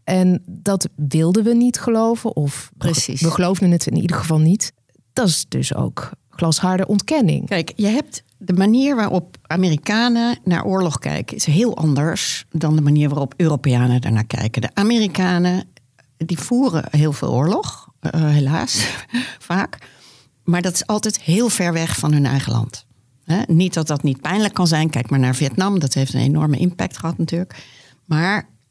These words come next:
Speaker 2: het is ver weg. Het, en ze hebben het niet, als je het over oorlog hebt in Amerika, dan heb je het niet over de destructie van jouw eigen huis, over jouw zoons, nou, misschien wel, die,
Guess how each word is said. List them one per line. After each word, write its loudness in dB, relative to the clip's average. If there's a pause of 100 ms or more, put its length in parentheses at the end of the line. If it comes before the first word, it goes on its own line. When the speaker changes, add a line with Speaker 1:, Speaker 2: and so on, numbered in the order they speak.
Speaker 2:
het -4
is 2
ver 0
weg. -4
Het, -6
en 0
ze 0
hebben 4
het 2
niet, 0
als -2
je -2
het -8
over -2
oorlog 0
hebt -2
in 2
Amerika, 2 (580)
dan 0
heb 2
je 2
het -4
niet 2
over 0
de 0
destructie -2
van 4
jouw 2
eigen 0
huis, 0
over -2
jouw 0
zoons, 2 (260)
nou, 4
misschien 2
wel, 0
die, -2